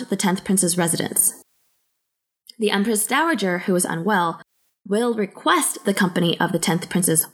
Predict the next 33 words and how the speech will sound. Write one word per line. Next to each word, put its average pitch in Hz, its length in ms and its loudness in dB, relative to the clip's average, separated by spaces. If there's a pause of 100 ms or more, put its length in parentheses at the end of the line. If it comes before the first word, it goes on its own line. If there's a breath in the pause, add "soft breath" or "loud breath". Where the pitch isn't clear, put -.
wife 185 320 0
and 190 200 0
son. - 380 0 (1500)
His 202 200 0
daughter 240 560 0
is 190 140 0
already 180 480 0
with 175 260 -2
the - 100 -2
empress 170 200 0
dowager. 80 500 0 (1300)
If 190 100 0
you 190 60 -8
can 285 160 0
tell, 294 260 2
this 240 240 0
is 220 340 2
to 202 120 -2
hold 262 460 0 (140)
the 220 60 0
tenth 233 300 0
prince's 208 380 0 (200)
family 170 240 2
hostage 175 640 0 (160 loud breath)
so 220 380 -2
that 214 220 -2
the 196 120 0
tenth 233 340 0
prince 170 220 0
can't 180 220 0
do - 80 0
anything 165 260 0
crazy. - 480 0